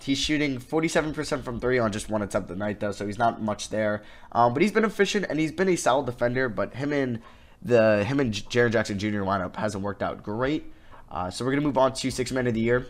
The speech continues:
Had a couple guys here. I had Spencer Dinwiddie and Montrezl Harrell in the consideration,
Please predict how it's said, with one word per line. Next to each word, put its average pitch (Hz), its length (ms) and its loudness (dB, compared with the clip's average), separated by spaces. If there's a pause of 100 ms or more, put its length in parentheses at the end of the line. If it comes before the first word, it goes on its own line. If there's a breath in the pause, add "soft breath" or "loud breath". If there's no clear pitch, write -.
Had - 140 2
a - 20 6
couple 131 240 0
guys 113 260 6
here. 117 200 2
I 123 140 6
had 117 140 2
Spencer 113 300 -2
Dinwiddie 107 400 2
and 101 80 0
Montrezl 98 360 0
Harrell 107 280 2
in 107 60 -2
the 104 80 -4
consideration, 107 680 -2